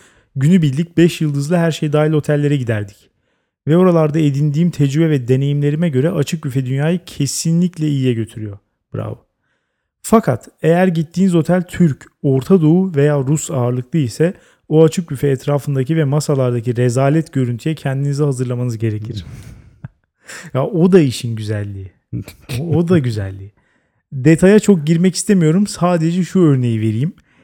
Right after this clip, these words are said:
Elinde bir tabak patates kızartması dolu bira göbekli slip mayo giyen şişman bir adamın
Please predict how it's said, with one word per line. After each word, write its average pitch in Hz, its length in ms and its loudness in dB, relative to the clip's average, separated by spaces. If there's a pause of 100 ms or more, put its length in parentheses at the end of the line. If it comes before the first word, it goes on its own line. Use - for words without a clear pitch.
(200)
Elinde 170 480 4
bir 175 180 2
tabak 160 340 0
patates 156 420 0
kızartması 135 680 -2
dolu 131 380 0
bira 156 240 4
göbekli 123 500 -2
slip 151 360 -4
mayo 139 220 0
giyen 131 280 -2
şişman 151 540 -4
bir 135 100 0
adamın 127 400 -2